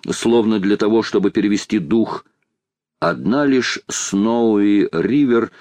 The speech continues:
бурлила среди неподвижных камышей и черной завесы комедных деревьев.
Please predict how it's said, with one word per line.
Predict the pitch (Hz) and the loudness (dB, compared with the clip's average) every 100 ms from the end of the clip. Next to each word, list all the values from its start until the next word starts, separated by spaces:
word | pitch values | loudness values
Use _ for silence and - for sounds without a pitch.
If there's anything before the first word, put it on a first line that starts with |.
| - - | -16 -10
бурлила | 67 113 107 113 135 156 143 120 | 0 2 4 2 4 4 4 2
среди | - 104 104 | 0 0 2
неподвижных | 113 110 95 98 117 85 - | 0 0 0 0 0 -4 -4
камышей | 73 73 - 147 139 - - - - | -4 -2 0 2 2 -2 -20 -16 -2
и | 113 101 | 0 0
черной | - 127 117 110 | 0 0 2 0
завесы | 90 87 85 110 - 107 87 - | 0 2 2 0 0 0 0 -4
комедных | 87 78 85 78 78 | -2 0 -2 -2 -6
деревьев. | - 76 73 64 - | -2 0 0 -2 -6